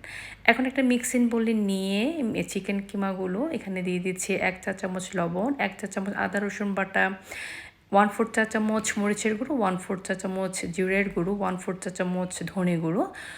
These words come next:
সামান্য একটু দিয়ে দিয়েছি গরম মশলা, দুইটা কাঁচামরিচ কুচি দিয়ে দিয়েছি,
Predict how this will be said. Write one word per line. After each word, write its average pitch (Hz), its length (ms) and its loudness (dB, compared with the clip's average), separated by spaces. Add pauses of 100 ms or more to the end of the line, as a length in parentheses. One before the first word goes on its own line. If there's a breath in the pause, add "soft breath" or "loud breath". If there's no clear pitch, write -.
(160 loud breath)
সামান্য 254 460 4
একটু 254 200 2
দিয়ে 233 220 4
দিয়েছি 233 520 2
গরম 208 420 0
মশলা, 190 520 2
দুইটা 233 240 0
কাঁচামরিচ 233 580 2
কুচি 226 280 -4
দিয়ে 214 200 2
দিয়েছি, 214 520 2